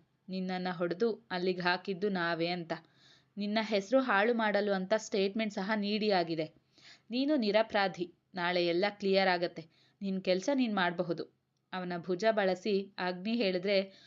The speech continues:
ಸುಮ್ಮನೆ ತಲೆಯಾಡಿಸುತ್ತಿದ್ದವ ತಕ್ಷಣವೇ ಅವನ ಕೈ ಹಿಡಿದಿದ್ದ. "ಅಣ್ಣ, ನಿನ್ನ ತಮ್ಮನಾಗಿ ಅಲ್ದೇ ಇದ್ರೂ ಒಬ್ಬ ಮನುಷ್ಯ ಅಂತ ತಿಳ್ಕೊ. ನನ್ ಮಾತ್ ಕೇಳು. ದಯವಿಟ್ಟು ಇದೆಲ್ಲದ್ರಿಂದ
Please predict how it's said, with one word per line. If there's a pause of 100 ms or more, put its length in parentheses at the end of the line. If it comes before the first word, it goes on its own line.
(160)
ಸುಮ್ಮನೆ
ತಲೆಯಾಡಿಸುತ್ತಿದ್ದವ (300)
ತಕ್ಷಣವೇ
ಅವನ
ಕೈ
ಹಿಡಿದಿದ್ದ. (1900)
"ಅಣ್ಣ, (640)
ನಿನ್ನ (360)
ತಮ್ಮನಾಗಿ
ಅಲ್ದೇ
ಇದ್ರೂ
ಒಬ್ಬ
ಮನುಷ್ಯ
ಅಂತ
ತಿಳ್ಕೊ. (400)
ನನ್
ಮಾತ್
ಕೇಳು. (360)
ದಯವಿಟ್ಟು
ಇದೆಲ್ಲದ್ರಿಂದ